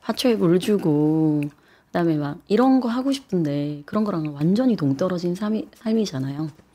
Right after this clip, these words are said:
삶이다 보니까 아빠를 원망했던 시절이 꽤 많이 있었어요. 이렇게 빚을 갚아야 되는 거는. 근데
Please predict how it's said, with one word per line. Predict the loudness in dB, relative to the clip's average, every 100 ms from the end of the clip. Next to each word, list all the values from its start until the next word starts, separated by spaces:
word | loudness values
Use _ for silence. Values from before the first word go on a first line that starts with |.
| _ -20 -20 _
삶이다 | -6 0 2 2 2
보니까 | 2 0 0 0 0 0 -2 -6 _ _ _ -6
아빠를 | -2 2 2
원망했던 | 4 4 4 2 0 0 0
시절이 | 0 0 0 2
꽤 | 2
많이 | 2 2 2
있었어요. | 0 -4 -10 -12 -20 -20 _ _
이렇게 | -20 -18 -18 -20 _ _ -10 -10 _
빚을 | -10 -4 -2 -2
갚아야 | -6 -6 -4
되는 | -2 -4 -6
거는. | -8 -4 -4 -4 _ _ -20 -20 -6
근데 | 2 4 6 4 2 0